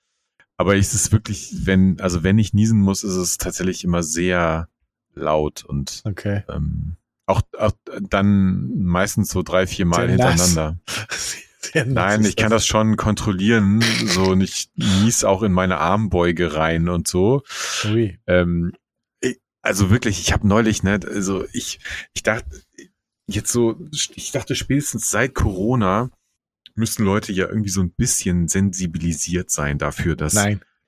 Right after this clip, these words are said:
Speaker 1: ey, ohne Scheiß, ne, ich war im Supermarkt und hinter der Fleischtheke
Speaker 2: Ja.
Speaker 1: hat, musste die Verkäuferin niesen und hat sich dabei die Hand vor den Mund gehalten.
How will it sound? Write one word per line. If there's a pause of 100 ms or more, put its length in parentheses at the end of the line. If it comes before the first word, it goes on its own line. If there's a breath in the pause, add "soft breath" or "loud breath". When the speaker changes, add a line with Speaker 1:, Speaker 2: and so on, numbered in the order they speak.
(240)
Speaker 1:
ey, (420)
ohne
Scheiß,
ne,
ich
war
im
Supermarkt (560)
und
hinter
der
Fleischtheke (500)
Speaker 2:
Ja. (100)
Speaker 1:
hat, (180)
musste
die
Verkäuferin
niesen
und
hat
sich
dabei (100)
die
Hand (180)
vor
den
Mund
gehalten.